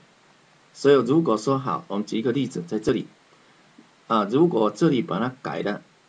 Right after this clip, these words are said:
改的叫做talk，T K好了，改叫T K，OK，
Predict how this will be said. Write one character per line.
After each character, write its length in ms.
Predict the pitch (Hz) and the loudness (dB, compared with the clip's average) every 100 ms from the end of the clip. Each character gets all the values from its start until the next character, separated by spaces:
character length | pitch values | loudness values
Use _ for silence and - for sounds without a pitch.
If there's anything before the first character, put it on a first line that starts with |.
| _ _ - _ _ _ _ _ _ _ - - | _ _ -20 _ _ _ _ _ _ _ -20 -10
改 160 | 90 95 | -4 -2
的 100 | 107 | 0
叫 160 | 135 | 0
做 160 | 123 117 | -2 -4
talk，T 2000 | - 127 - - _ _ _ _ _ _ _ _ _ _ _ _ _ _ - 127 | -4 -6 -8 -20 _ _ _ _ _ _ _ _ _ _ _ _ _ _ -6 -6
K 240 | - 127 | 0 0
好 160 | 123 90 | 0 -4
了， 160 | 82 - _ _ _ | -8 -10 _ _ _
改 180 | 90 98 | -6 -4
叫 120 | 120 | -4
T 180 | - 127 | -4 -4
K，OK， 1600 | - 139 - _ _ _ _ _ - - _ _ 127 123 127 | -2 -4 -6 _ _ _ _ _ -20 -20 _ _ -10 -2 -2